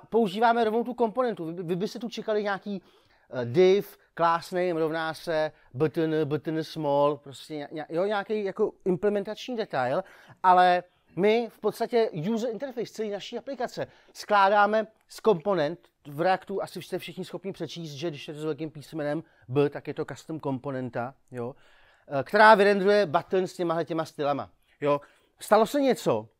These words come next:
co zase jakoby pravověrní stylopisti, kteří vyrostli jako v jiném paradigmatu, si budou říkat, jako, to je nějaký divný, přece musí mít styly zvlášť v souboru a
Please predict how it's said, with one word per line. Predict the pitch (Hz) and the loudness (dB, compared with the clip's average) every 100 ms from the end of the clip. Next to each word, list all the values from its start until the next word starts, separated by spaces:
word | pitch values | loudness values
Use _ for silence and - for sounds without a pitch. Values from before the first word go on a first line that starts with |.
| _ _ | _ _
co | - 220 | 0 2
zase | 202 - 247 | 2 4 4
jakoby | 220 240 240 | 4 2 0
pravověrní | 220 208 214 220 208 240 | 6 6 8 6 4 -6
stylopisti, | - 214 202 208 - 208 220 175 - 98 85 | -4 -4 -4 -8 -10 -8 -8 -10 -18 -20 -20
kteří | - 180 | -12 -4
vyrostli | 180 202 - 208 | -2 -2 -2 0
jako | 202 208 | 0 -2
v | 156 156 | -2 0
jiném | 208 214 | 0 0
paradigmatu, | 202 180 185 185 196 | -2 0 -2 -4 -8
si | 180 | -4
budou | 175 | -2
říkat, | 190 165 _ _ _ _ _ | -2 -6 _ _ _ _ _
jako, | 117 135 120 | -14 -12 -14
to | _ - - | _ -12 -6
je | |
nějaký | 113 127 175 | -6 -6 -10
divný, | 117 143 156 240 | -4 -2 0 -2
přece | 180 165 170 | -4 -6 -6
musí | 156 - 170 | -6 -6 -6
mít | 170 | -6
styly | - - 151 147 156 | -8 -10 -4 -2 -2
zvlášť | 147 151 156 156 160 - | -4 -2 0 -2 -4 -16
v | - | -10
souboru | 160 147 151 156 156 - | -8 -4 -2 0 -2 -4
a | 123 | -10